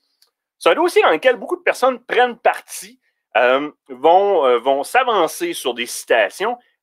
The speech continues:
puis ça va modifier la pensée de certaines personnes par rapport aux chasseurs.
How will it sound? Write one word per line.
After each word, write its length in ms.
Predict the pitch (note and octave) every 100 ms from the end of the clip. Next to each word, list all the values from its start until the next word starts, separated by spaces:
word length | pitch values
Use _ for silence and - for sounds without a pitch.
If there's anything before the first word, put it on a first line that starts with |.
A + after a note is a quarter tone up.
| _
puis 80 | D#3
ça 240 | B3+ D4+
va 240 | E4 F#4+
modifier 760 | C4+ F#3+ G#3 D#4+ A#3 A#3+ - F4+
la 120 | A3
pensée 420 | D3+ A#3 A3 - E4+
de 40 |
certaines 400 | - G3+ A3+ G#3+
personnes 380 | F#3 D#3 A3+ G#3
par 120 | C3
rapport 280 | A#2 - -
aux 100 | A#2+
chasseurs. 520 | - G2 - A3+